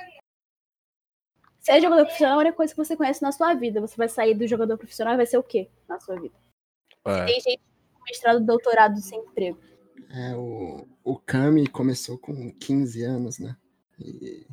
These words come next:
Speaker 3: ele falava muito disso, de ter saído da casa dele com o P C no braço lá. E chegou lá e não sabia se ia dar certo ou não, né? Mas eles colocavam muito que essa, é, colocavam muito que essa era a chance dele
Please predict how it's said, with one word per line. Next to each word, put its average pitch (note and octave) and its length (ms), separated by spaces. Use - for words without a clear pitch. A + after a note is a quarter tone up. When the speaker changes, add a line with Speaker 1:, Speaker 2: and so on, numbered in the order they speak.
Speaker 3:
ele C3 140
falava C3+ 360
muito D3 300
disso, C3 240
de B2 80
ter C3 240
saído C3+ 300
da C3+ 100
casa C#3 240
dele C#3 240
com D#3 140
o D#3 40
P D3+ 140
C D3 140
no C#3+ 120
braço C3 460
lá. C#3 220
E B2+ 380
chegou C#3+ 400
lá D3+ 320
e G3+ 440
não - 220
sabia G3 400
se A3 100
ia G#3+ 40
dar G#3+ 100
certo G#3+ 320
ou F#4+ 40
não, D3 220
né? C#3 100
Mas C3 260
eles C3+ 320
colocavam D#3 460
muito D#3 300
que - 100
essa, - 260
é, C3+ 340
colocavam C3+ 400
muito C#3+ 240
que - 80
essa D#3 240
era F3 100
a F3+ 40
chance E3+ 420
dele - 1000